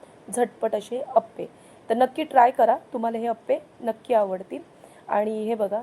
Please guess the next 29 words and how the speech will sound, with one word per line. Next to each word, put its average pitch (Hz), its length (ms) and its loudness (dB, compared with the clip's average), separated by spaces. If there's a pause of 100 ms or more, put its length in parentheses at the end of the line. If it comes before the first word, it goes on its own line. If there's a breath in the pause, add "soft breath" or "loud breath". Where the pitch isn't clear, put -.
ह्या 226 120 -2
पद्धतीत 220 380 -4
मी 214 140 -12
हे 233 160 -8
अप्पे - 320 -8
केलेले 190 380 -12
आहे. 190 180 -12 (1600)
तर 208 120 -4
झटपट 233 440 0
आहे. 226 180 2
आता 226 240 -2
दुसऱ्यांदा 226 420 -6
मी 233 100 -8
परत 254 260 -6
हे 254 60 2
बॅटर 220 320 -2
घालून 214 300 -2
घेते, 196 240 -8
उरलेलं 185 320 -6
आहे 185 140 -6
ते. - 140 -10 (580 loud breath)
तर - 80 6
आता 247 200 6
तिसरा 285 280 6
पदार्थ 247 360 4
तुम्हाला 240 320 -2
मी 233 100 -6
दाखवते, 220 380 -2 (100)
आंबोळी. 220 420 0